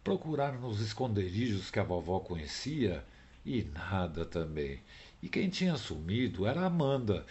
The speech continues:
uma das galinhas mais queridas de todos. Ela era toda branquinha, alegre, e ela ajudava nas festas do galinheiro. Ela preparava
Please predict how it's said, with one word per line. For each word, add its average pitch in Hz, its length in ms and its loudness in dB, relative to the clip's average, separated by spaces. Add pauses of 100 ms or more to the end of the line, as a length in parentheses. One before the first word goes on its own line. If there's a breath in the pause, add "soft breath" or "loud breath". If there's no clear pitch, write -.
(220 loud breath)
uma 110 220 -6
das 175 220 0
galinhas 143 480 0
mais 185 360 -2
queridas 123 540 2
de 107 120 -2
todos. 78 440 -6 (800 loud breath)
Ela 180 180 0
era 165 180 2
toda 170 380 4
branquinha, 110 1120 4 (360 loud breath)
alegre, 98 1000 4 (260 loud breath)
e 151 80 0
ela 170 180 0
ajudava 110 800 4
nas 135 340 -4
festas 139 600 2
do 101 100 -2
galinheiro. 85 760 -2 (360 loud breath)
Ela 143 180 -4
preparava 104 720 0